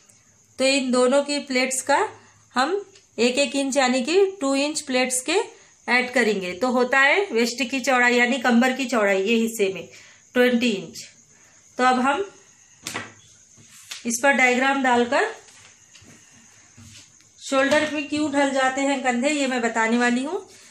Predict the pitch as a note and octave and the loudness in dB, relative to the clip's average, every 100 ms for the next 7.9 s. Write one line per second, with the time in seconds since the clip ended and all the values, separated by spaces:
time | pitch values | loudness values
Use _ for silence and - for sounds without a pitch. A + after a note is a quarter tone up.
0 | - G#3+ B3 B3 D4 G4+ - - _ _ | -8 0 0 0 -2 -4 -6 -18 _ _
1 | _ _ - _ - - - _ - - | _ _ -20 _ -20 -20 -20 _ -16 -2
2 | B3 C#4 C#4+ C#4+ C4+ B3+ C4+ C4 A#3+ A3+ | 2 4 4 4 2 0 0 0 0 0
3 | B3+ C4 B3+ C4+ C4 C4+ C4 C#4 C#4+ G#4+ | 2 2 2 2 2 2 2 2 0 -2
4 | A4+ - - - _ _ _ _ - _ | -4 -14 -20 -20 _ _ _ _ -20 _
5 | - - - A#3+ C4+ C4 A#3+ C4+ C#4 C#4+ | -20 -20 -8 -2 0 2 2 2 0 0
6 | - - - - - _ - A#3 C4+ C4 | -2 -8 -12 -20 -20 _ -2 0 2 2
7 | D4 E4 F#4 G#3+ A#3 C4+ C4+ - E4+ | 2 0 -2 -2 2 2 0 0 0